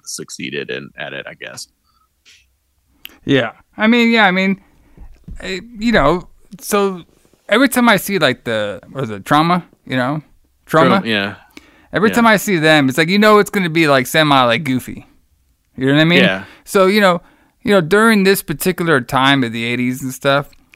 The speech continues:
Speaker 2: you know, we, we, the whole horror movie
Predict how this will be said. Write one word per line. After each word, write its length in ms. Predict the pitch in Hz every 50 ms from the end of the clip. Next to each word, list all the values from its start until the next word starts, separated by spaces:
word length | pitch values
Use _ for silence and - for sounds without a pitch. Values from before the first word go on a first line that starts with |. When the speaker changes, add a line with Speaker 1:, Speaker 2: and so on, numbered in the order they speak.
| - _ -
Speaker 2:
you 120 | - -
know, 200 | 135 139 135 135
we, 200 | 131 135 151 143 127
we, 380 | 120 139 143 147 151 143 - - - _ _ _ _ _ _ _ _ _ _ - - - -
the 300 | 165 165 165 170 170 151
whole 460 | 143 196 208 208 202 202 196 190 170
horror 260 | 147 180 196 196 196
movie 680 | 190 190 190 185 180 190 185 180 170 165 160 147 - -